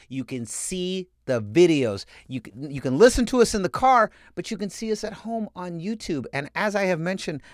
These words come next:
many times, if you thought these voices were handsome already, you should see the faces behind them, even sexier. This is really about just us being good looking. That's really what this is a promotion for. But yes,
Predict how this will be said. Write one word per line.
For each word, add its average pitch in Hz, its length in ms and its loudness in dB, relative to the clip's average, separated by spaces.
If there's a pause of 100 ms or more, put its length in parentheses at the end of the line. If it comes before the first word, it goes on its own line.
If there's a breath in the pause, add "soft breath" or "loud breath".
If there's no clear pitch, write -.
many 180 300 0
times, 208 380 0
if 110 160 -6
you 196 140 -6
thought 208 280 -4
these 165 200 -4
voices 151 400 -6
were 131 160 -2
handsome 147 400 -4
already, 135 420 -2 (580)
you - 80 -6
should 113 180 -12
see - 140 -8
the 113 100 -6
faces 127 440 -8
behind 107 400 -6
them, 78 80 -18 (640)
even 123 280 -10
sexier. - 540 -16 (680)
This 123 180 -6
is 113 140 -8
really 147 240 -2
about 101 420 -4
just 107 240 -6
us 113 160 -6
being 95 240 -8
good 87 180 -12
looking. - 280 -14 (160)
That's - 240 -14
really 98 220 -6
what 82 200 -10
this 69 200 -18
is - 180 -20
a - 80 -20
promotion - 520 -20
for. - 240 -20 (520 loud breath)
But 117 160 -4
yes, 120 360 0